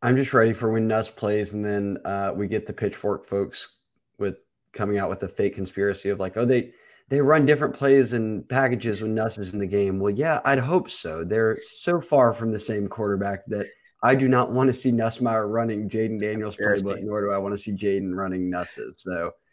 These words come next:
Speaker 1: I, uh, we'll see. Uh, I think there'll be a time when Nuss plays this year, and again, Jayden's off to a fine start. So
Speaker 2: Yeah.
Speaker 1: save this debate for another day.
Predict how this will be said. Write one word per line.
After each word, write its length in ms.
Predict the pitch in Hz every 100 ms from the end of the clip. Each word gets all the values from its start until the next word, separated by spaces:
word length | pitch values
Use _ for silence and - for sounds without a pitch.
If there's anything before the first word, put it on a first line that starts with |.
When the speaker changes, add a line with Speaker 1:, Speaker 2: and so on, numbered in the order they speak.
| _ _ _ _ -
Speaker 1:
I, 220 | 92 95
uh, 320 | 92 92 87
we'll 180 | 92 104
see. 260 | 101 - 58 _ _ _ -
Uh, 140 | 95
I 120 | - 98
think 180 | 101
there'll 160 | 98 95
be 80 | 98
a 80 | 95
time 300 | 95 85 82
when 120 | 85
Nuss 200 | 82 80
plays 320 | - 78 76
this 200 | 80 -
year, 140 | 82
and 260 | 82 80 78 _ _ _ _ -
again, 380 | 90 87 85
Jayden's 340 | - 92 87 82
off 220 | 87 -
to 100 | 87
a 60 | 85
fine 280 | 82 82
start. 400 | 80 - 85 82
So 300 | - 92 90 -
Speaker 2:
Yeah. 160 | 151 - - _ _
Speaker 1:
save 260 | - 147 131
this 140 | 131
debate 320 | - 110 107
for 80 | 101
another 240 | 98 95
day. 240 | 90 90